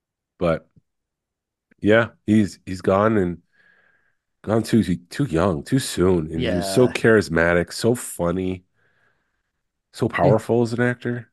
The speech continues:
Speaker 2: Yeah, and they hadn't really announced, they did, 'cause nobody really knows if he had any health issues, right?
Speaker 1: No, it said that he passed away in his sleep.
Speaker 2: Mm-hmm.
Speaker 1: So I, it didn't seem like it was a heart attack or anything. It just seemed like it was,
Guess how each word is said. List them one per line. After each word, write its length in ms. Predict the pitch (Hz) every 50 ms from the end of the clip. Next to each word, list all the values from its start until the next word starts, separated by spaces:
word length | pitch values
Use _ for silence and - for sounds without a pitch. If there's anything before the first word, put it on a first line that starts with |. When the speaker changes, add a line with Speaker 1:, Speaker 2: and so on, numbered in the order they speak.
| _ -
Speaker 2:
Yeah, 180 | 139 135 135 139
and 100 | 143 147
they 60 | 156
hadn't 260 | 165 180 170 156 151
really 300 | 135 139 147 143 135 131
announced, 420 | 123 120 123 123 147 170 175 - - 117
they 100 | 127 139
did, 180 | 139 139 135 135
'cause 140 | 123 135 120 117 - _ _ - 127 113 - _ _ _ _ _ _ _ _ _ _ _ _ _ _ _ _ _ _ _ _ _
nobody 400 | 131 127 147 151 156 156 151 139
really 260 | 127 139 139 135 127
knows 240 | 123 127 123 117 113
if 80 | 113 117
he 80 | 117
had 160 | 117 117 113
any 160 | 113 107 104 98
health 240 | 107 139 190 214
issues, 320 | 131 101 92 - - 90 87
right? 280 | 92 101 113 139 226 - _ _ _ _ _ _ _ _ _ _ _ _ _ _ _ _ _ _ _ _
Speaker 1:
No, 300 | 90 98 110 127 156 160 127
it 140 | 107 98
said 220 | - - 127 135 135
that 120 | 151 143
he 60 | 127
passed 340 | - - 117 127 135 - -
away 140 | 113 113 107
in 60 | 101
his 160 | 98 90 -
sleep. 380 | - - 113 135 147 - - _ _ _ _ -
Speaker 2:
Mm-hmm. 220 | 117 113 117 113 110 - _ _ _ _ _ _ _ _ _ _ _ _ _
Speaker 1:
So 400 | - - 90 85 82 80 80 - _ _ _ _ _ _ _ _ _ _ _ _ -
I, 80 | - -
it 240 | - - - 87
didn't 260 | - 110 113 117 117 110
seem 180 | - 120 113
like 160 | 117 117 113
it 40 | 107
was 100 | 98 87
a 40 | 92
heart 220 | - 98 98 113
attack 260 | 120 117 123 120 120 113
or 60 | 113
anything. 260 | 117 113 120 117 117
It 60 | 98 87
just 180 | 95 92 -
seemed 220 | - 98 95 92 90
like 200 | 90 87 87 90
it 100 | 85 57
was, 400 | 85 85 78 - - - -